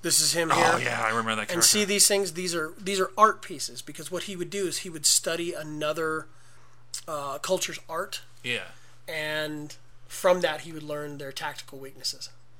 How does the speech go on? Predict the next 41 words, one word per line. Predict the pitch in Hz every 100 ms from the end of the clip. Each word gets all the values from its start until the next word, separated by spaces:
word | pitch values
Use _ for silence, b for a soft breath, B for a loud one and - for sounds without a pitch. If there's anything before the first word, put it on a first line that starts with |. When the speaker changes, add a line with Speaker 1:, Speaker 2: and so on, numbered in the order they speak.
| b b b -
Speaker 1:
The | 170
Speaker 2:
Oh, |
Speaker 1:
way | 160
Speaker 2:
that's | 151
Speaker 1:
that | 151
they | 156
Speaker 2:
awesome. | 147
Speaker 1:
think, | 160 127 - -
the | 170
way | 151 151
that, | 147 -
uh, | 156 143 139 151
an | 156
alien | 175 165 160 156
race | 147 143 139
thinks. | 127 - - B B B B
And | 202
so, | 190 214 202
I |
mean, | 220
he's | 214 240
just | 262 -
this | 220
amazing | 180 170 170 175 180 160 151
character. | 143 135 - 127 B B B
And | 185
they, | 185 180
they | 185 175
had | 170
an | 160
exclusive | - 175 156 160 147
of | 143
him, | 143
and | 147 143
I, | 135 139
I | 156
intend | 143 151 135
to |
buy | 131 131
him, | 135 135 156 - 151
uh, | 131 127 123